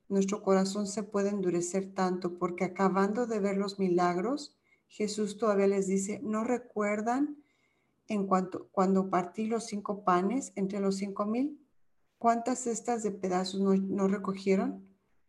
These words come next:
Ellos dijeron, "Doce". "Y cuando repartí los siete panes entre ustedes fueron cuatro mil, ca-, fueron cuatro mil, ¿cuántas canastas llenas de pedazos recogieron?". Y los dije-, ellos le dijeron, "Siete". Y Jesús les dijo, entonces,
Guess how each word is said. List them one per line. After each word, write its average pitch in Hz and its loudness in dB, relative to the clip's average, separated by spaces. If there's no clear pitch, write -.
Ellos 208 2
dijeron, 202 0
"Doce". 233 0
"Y 208 0
cuando 202 4
repartí 196 2
los 247 0
siete 226 -2
panes 214 0
entre 196 -2
ustedes 208 -2
fueron 208 -4
cuatro 196 0
mil, 285 2
ca-, - -4
fueron 220 -2
cuatro 208 2
mil, 254 2
¿cuántas 247 2
canastas 208 -4
llenas 202 2
de 202 -2
pedazos 190 -2
recogieron?". 202 0
Y 202 -4
los 185 0
dije-, 190 0
ellos 196 0
le 190 0
dijeron, 190 -2
"Siete". 196 -2
Y 214 -4
Jesús 214 0
les 220 0
dijo, 202 -4
entonces, 214 -2